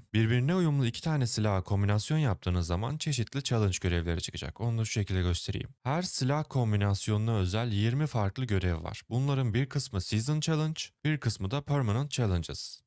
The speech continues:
Peki iyi hoş bunları tamamlamak neden önemli?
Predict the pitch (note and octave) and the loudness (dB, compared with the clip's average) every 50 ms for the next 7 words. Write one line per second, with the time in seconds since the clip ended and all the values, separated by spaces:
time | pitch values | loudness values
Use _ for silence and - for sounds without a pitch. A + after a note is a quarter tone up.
0 | _ - F3+ F3+ - - B2+ E2+ A2+ D#3+ E3 C#3+ A#2+ A#2+ C3+ - - - D3 D3 | _ -4 -4 -4 -2 -2 -2 0 2 2 2 2 2 2 0 -2 -2 -2 0 2
1 | C#3+ C3 A2+ A2 - C#3 C3+ C3 A#2+ G#2 F#2+ F#2+ F#2+ A#2 C3 - - - G2+ G2+ | 2 4 2 2 2 2 2 2 4 4 4 2 2 2 0 -2 -2 2 4 4
2 | G2+ G2 F2+ E2+ D#2+ D#2+ E2 - - - | 6 4 4 2 2 0 -2 -4 -6 -10